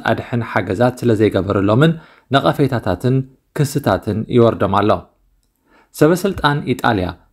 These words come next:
ነቶም ኣብ ግሪክ ዝነበሩ ሓለውቲ ባሕሪ ብዛዕባ እታ ጃልባ ምስ ሓበርዎም "እወ ሰሚዕና ኣለና፣ ይኹን ግን እቶም ካፒተናት ናይተን በቲ ከባቢ ዝሓልፋ ዝነበራ ዓበይቲ መራኽብ ሓገዝ ክገብሩሎም ፈቲኖም እዮም።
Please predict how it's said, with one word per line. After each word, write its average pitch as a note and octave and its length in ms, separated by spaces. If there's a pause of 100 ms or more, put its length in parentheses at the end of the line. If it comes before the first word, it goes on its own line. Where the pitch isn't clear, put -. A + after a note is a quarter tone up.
(120)
ነቶም B2 380
ኣብ G2+ 280
ግሪክ C3+ 300
ዝነበሩ A2+ 440
ሓለውቲ G2+ 460
ባሕሪ G#2+ 260 (360)
ብዛዕባ B2 340
እታ C#3+ 200
ጃልባ A2+ 320 (180)
ምስ G2+ 240 (220)
ሓበርዎም C#3+ 640 (480)
"እወ B2+ 180 (280)
ሰሚዕና B2+ 440
ኣለና፣ G#2 280 (140)
ይኹን A2 320
ግን C3+ 160 (460)
እቶም A#2 380
ካፒተናት D3 720
ናይተን G#2+ 440
በቲ A#2+ 240
ከባቢ B2+ 380
ዝሓልፋ G#2+ 480
ዝነበራ G2 360 (100)
ዓበይቲ C3+ 420
መራኽብ F#2 420 (320)
ሓገዝ C#3+ 440
ክገብሩሎም A2+ 600
ፈቲኖም G2+ 480
እዮም። C3+ 160